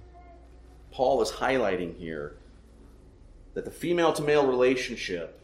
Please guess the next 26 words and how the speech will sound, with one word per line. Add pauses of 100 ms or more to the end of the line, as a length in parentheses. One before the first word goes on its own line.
(380)
mirrors,
remember
verse
three, (140)
the
Christ
to
Adam
relationship, (260)
in
that
women
are
not
made
in
the
image
of
man, (460)
but
in
the
image
of
God.